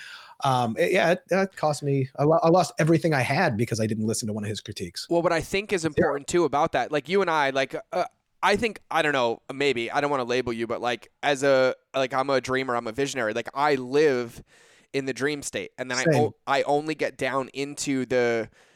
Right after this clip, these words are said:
Speaker 2: the realist state when, like, the pressure is on, right? Or I have to do something. But the rest of the time, I'm, like, all up here in ideas. But what ends up happening for me is, like, I get so excited, so
Speaker 1: Mm-hmm.
Speaker 2: excited about things, and I'll run it by it, and then somebody will,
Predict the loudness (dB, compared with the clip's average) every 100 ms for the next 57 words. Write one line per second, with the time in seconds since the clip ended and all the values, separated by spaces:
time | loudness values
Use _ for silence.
0 | _ -2 0 2 2 0 -2 -4 -2 -4
1 | -4 -6 -4 -4 -4 -6 -4 -4 -2 -2
2 | -2 -4 -4 -2 0 0 -2 -4 -6 -6
3 | -6 -8 -6 -4 -4 -6 -6 -6 -4 -2
4 | 0 0 -2 -4 -4 0 0 0 0 -2
5 | -2 2 4 4 2 0 -4 -4 -4 -4
6 | -2 0 2 0 -4 -12 -20 -20 -20 -20
7 | _ _ 0 2 2 0 0 0 0 -2
8 | 0 -2 -2 -2 -2 -2 -6 -8 -8 -6
9 | -4 -6 -6 -8 -10 -12 _ _ -6 -2
10 | -2 -2 -4 -2 -2 -4 -2 0 4 2
11 | 2 -4 -2 -2 -4 -10 -14 _ _ -10
12 | -4 2 4 4 2 0 0 0 0 0
13 | 0 -4 -4 -2 0 0 0 0 0 2
14 | 2 0 -2 -6 -4 -2 -2 -2 2 4
15 | 2